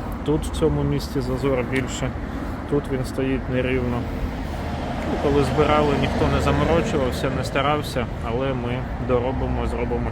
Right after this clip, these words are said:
щоб було красиво. Це, до речі, крило по-, порихтували без, без фарбування після того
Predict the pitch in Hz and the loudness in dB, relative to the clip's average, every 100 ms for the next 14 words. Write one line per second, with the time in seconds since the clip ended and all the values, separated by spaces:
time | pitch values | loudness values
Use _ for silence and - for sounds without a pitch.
0 | - 113 107 113 117 120 - - - - | -2 -4 -2 -2 -2 -4 -4 -4 -6 -6
1 | - - 117 117 - 107 104 104 - - | -6 -4 -4 -4 -4 -2 -2 -4 -4 -6
2 | - - - - - - - - - - | -6 -6 -6 -6 -6 -6 -6 -6 -6 -6
3 | - - - - - - - - - 147 | -6 -6 -6 -4 -4 -4 -4 -4 -4 0
4 | 123 127 127 - 127 135 131 131 135 139 | 2 4 4 2 0 0 2 2 2 0
5 | - - 135 131 - 139 139 135 123 120 | 0 0 2 2 0 2 4 4 4 2
6 | 117 - - 135 123 - 127 127 127 151 | 0 0 -2 -2 -2 0 0 2 2 2
7 | 185 127 104 113 123 110 120 117 | 2 0 -2 -2 0 0 0 2